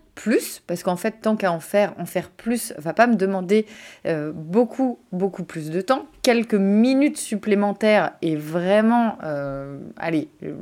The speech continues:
je pense que ça va me demander deux minutes supplémentaires parce qu'il faudra, euh, voilà, casser peut-être un peu plus d'œufs. Euh, enfin, <laughs> il n'y a pas grand-chose parce qu'en fait, euh,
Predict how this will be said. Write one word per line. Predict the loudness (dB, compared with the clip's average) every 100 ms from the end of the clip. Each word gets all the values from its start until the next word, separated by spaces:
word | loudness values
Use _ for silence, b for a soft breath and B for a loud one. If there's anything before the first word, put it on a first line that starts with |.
| -14 -16
je |
pense | -8 -8 -8
que | -10
ça | -4
va | -2
me | -2
demander | -6 -4 -4
deux | -4 0 2
minutes | 4 6 4 0
supplémentaires | -8 -2 -2 -2 0 -2
parce | -2 -10
qu'il | -12
faudra, | -4 -2 0 -4 B B B B -6
euh, | -4 -2 -4 -6 -10 B -2
voilà, | -2
casser | 0 -2 -2 -2 -2
peut-être | 0 0 -2
un | -8
peu | -10
plus | -6 -6 -2
d'œufs. | 0 4 2 2 -6
Euh, | -6 -6
enfin, | -4 -6 -6 -10
<laughs> | -10 -4
il | 2
n'y |
a | 2
pas | 2
grand-chose | -2 -4 0 0 0 -2 -2
parce | -4
qu'en | -4
fait, | -4 -2 0
euh, | 0